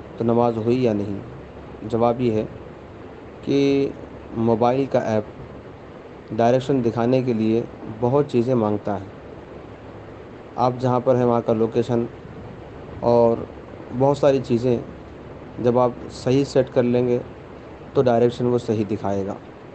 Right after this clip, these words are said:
تو مکمل اس پر اعتماد کرنے کا معاملہ نہیں ہو سکتا۔ ہاں، آپ نے سب کچھ کر لیا، بر وقت آپ نے سب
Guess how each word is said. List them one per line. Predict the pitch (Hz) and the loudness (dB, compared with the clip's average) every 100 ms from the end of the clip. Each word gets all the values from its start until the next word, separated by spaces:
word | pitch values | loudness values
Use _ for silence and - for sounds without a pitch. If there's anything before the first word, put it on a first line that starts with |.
| - - - - | -18 -18 -12 2
تو | |
مکمل | 120 123 147 151 156 | 4 4 4 4 4
اس | 131 - | 4 2
پر | 143 | 0
اعتماد | 127 120 120 117 127 - | 4 2 4 4 2 2
کرنے | 117 117 117 - - - - - - - - - - - | 2 4 2 0 -8 -18 -18 -16 -16 -16 -16 -16 -14 -2
کا | 127 | 0
معاملہ | 120 113 113 120 117 | 4 4 4 4 4
نہیں | 117 131 | 4 4
ہو | 117 | 2
سکتا۔ | 104 110 - 110 - - - - - - - - - | 0 -8 -2 -2 -2 -12 -14 -14 -16 -18 -18 -12 0
ہاں، | 135 127 | 2 4
آپ | 127 135 | 2 4
نے | 127 | 0
سب | 127 117 | 2 0
کچھ | 151 143 | 0 2
کر | 135 | 2
لیا، | 123 127 123 127 - - - - - 113 | 4 4 4 2 -10 -16 -18 -18 -12 0
بر | 131 135 | 4 6
وقت | 139 135 123 | 4 2 0
آپ | 123 | 4
نے | 127 | 2
سب | 120 | 2